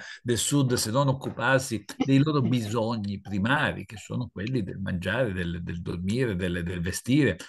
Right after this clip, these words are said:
che per moltissimi bambini era un'esigenza assoluta, curarli. Ricordo solo che a Napoli, quando viene fatto a un certo punto un'indagine sui, sulle malattie dei bambini in un ospedale,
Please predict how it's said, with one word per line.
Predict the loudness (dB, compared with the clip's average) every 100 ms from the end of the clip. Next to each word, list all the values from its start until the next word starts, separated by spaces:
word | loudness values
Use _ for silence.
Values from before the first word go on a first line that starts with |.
| -12
che | -8
per | -2
moltissimi | 0 0 0 0 2 2
bambini | 2 2 2 0 -2 -6 _
era | -4 0 0
un'esigenza | 0 0 -2 -4 -4 -4 -2
assoluta, | 0 0 0
curarli. | 2 4 6 4 2 -2 -4 -14 -10
Ricordo | -8 4 4 4 0
solo | 4 4 4
che | 4
a | 2
Napoli, | 4 2 0 -2
quando | -2 -2
viene | 0 -2 0
fatto | 0 0 -2
a |
un | -6
certo | -6 -2
punto | 0 2 0 -4 -10 -2
un'indagine | 0 4 4 4 0 0
sui, | -2 -4 -4
sulle | -6 -4 0
malattie | 2 2 4 4
dei | 6
bambini | 4 4 4 4 4 2
in |
un | 0
ospedale, | -2 -2 0 2 2 0